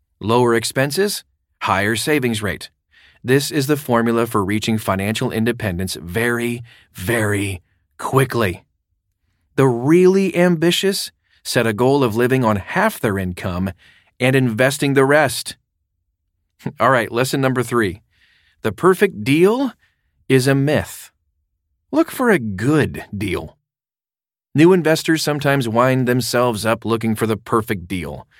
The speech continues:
It doesn't exist. In personal development circles,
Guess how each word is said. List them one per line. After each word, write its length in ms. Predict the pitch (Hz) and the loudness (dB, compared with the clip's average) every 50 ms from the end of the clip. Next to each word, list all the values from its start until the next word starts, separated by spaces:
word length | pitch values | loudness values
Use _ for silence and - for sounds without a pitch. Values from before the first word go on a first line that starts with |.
| _ _ _ _ _ _ _ _ _ _ - | _ _ _ _ _ _ _ _ _ _ -4
It 100 | - 143 | -4 0
doesn't 380 | 143 160 143 139 139 131 123 | 0 0 0 0 -2 -2 -2
exist. 580 | 110 101 - - 85 82 - - - - - - _ _ _ _ _ _ _ _ _ _ _ _ _ - | -4 -6 -6 -8 -8 -8 -8 -8 -10 -12 -14 -18 _ _ _ _ _ _ _ _ _ _ _ _ _ -2
In 180 | 123 127 120 | 0 0 0
personal 380 | - - 143 147 139 - 147 135 | 2 2 0 0 0 -2 -4 -2
development 440 | 135 120 127 131 135 135 135 123 - | 0 0 2 2 2 0 0 -4 0
circles, 400 | - 139 127 131 139 147 147 | 0 0 0 0 -2 -4 -4